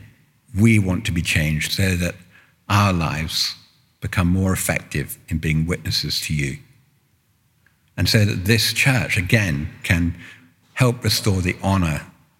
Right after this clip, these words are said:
due to your name. And we pray for our prayer life. Lord, we pray that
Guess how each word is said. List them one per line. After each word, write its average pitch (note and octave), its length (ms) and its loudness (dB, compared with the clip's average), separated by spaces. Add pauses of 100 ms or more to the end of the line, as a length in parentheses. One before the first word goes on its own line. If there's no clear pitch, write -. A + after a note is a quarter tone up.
due F2+ 200 2
to - 160 -4
your E2 120 -2
name. D#2+ 440 -2 (1900)
And G2 120 2
we A2 80 6
pray D#3+ 240 4
for G#2 180 2
our D#2 100 2
prayer D#2+ 300 0
life. - 440 -8 (200)
Lord, G2 300 0
we A2 160 4
pray A2+ 360 2
that F2 200 -4